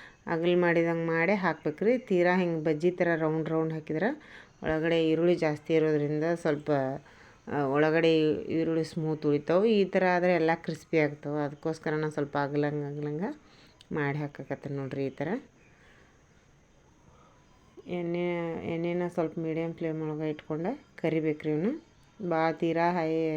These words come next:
ಇಟ್ಟು ಬಿಸಿ ಮಾಡಿದ್ರೆ ಜಲ್ದಿ ಕರಿತಾವು, ಒಳಗಡೆ ಹಿಟ್ಟು ಹಸಿ ಉಳಿತೈತೆ ಅಂಥೇಳಿ ಗ್ಯಾಸ್ ಸ್ವಲ್ಪ ಸ್ಲೋ ಆಗಿ ಇಟ್ಕೋಬೇಕು.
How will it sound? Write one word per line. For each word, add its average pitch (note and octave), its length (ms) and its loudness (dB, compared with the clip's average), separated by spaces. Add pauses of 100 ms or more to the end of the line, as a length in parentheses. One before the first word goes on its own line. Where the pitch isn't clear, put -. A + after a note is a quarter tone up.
(120)
ಇಟ್ಟು D3+ 340 -6
ಬಿಸಿ D#3 260 -6
ಮಾಡಿದ್ರೆ E3 720 -4 (220)
ಜಲ್ದಿ E3+ 300 2
ಕರಿತಾವು, F3+ 680 0 (600)
ಒಳಗಡೆ D#3+ 440 0 (520)
ಹಿಟ್ಟು D3 460 -10
ಹಸಿ C#3 220 -12
ಉಳಿತೈತೆ D3+ 460 -6
ಅಂಥೇಳಿ F3+ 500 -4 (440)
ಗ್ಯಾಸ್ D3+ 380 -4
ಸ್ವಲ್ಪ D#3 220 -10 (340)
ಸ್ಲೋ D#3 320 -4
ಆಗಿ D3+ 140 -4
ಇಟ್ಕೋಬೇಕು. D3 600 -10